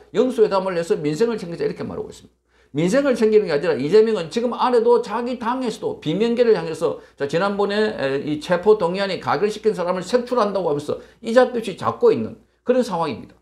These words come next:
거기에 이런 방법도 하지 않으면서 갑자기 자기 죄를 또 덮기 위해서 대통령을 만나자, 또 이런, 어, 이 퍼포먼스를 하고 있다는 겁니다. 자, 이러니 이재명이라는 사람은 얼마나,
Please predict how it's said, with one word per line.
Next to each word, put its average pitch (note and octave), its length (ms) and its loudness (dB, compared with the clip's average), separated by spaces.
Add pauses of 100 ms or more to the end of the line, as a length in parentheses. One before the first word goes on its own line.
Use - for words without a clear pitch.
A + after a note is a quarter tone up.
(280)
거기에 C4+ 280 4
이런 B3+ 300 2
방법도 G#3+ 380 6
하지 G#3 240 -4
않으면서 E3+ 340 -8 (160)
갑자기 F3 500 -4
자기 G#3 360 0
죄를 F3 260 2
또 G#3+ 140 6
덮기 A3 340 -2
위해서 D3+ 360 0 (180)
대통령을 G#3 500 0
만나자, C3+ 520 -4 (200)
또 B3+ 140 4
이런, C#4 340 4
어, E3 240 -2
이 D3+ 260 -2
퍼포먼스를 G3+ 720 -2
하고 E3+ 160 0
있다는 G2+ 260 -6
겁니다. - 240 -20 (400)
자, C3+ 120 -2
이러니 A#3 600 4
이재명이라는 E3+ 760 -4
사람은 C#3+ 320 -4
얼마나, G3 540 2